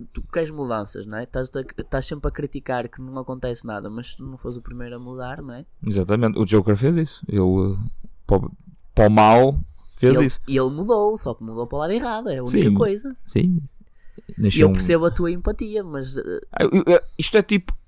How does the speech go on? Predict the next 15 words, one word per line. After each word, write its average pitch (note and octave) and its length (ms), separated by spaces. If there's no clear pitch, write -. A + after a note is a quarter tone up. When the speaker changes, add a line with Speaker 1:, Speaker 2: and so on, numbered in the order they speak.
Speaker 2:
é - 60
exatamente E3+ 460
como D3+ 180
Breaking C#3 340
Bad. A2 200
Speaker 1:
Hum. G#2 160
Speaker 2:
O A#2 100
Walter C#3+ 300
White D3 300
começa C#3 340
como C3+ 220
aquele B2+ 300
gajo B2+ 300
que, - 220
"Ei, A#2+ 200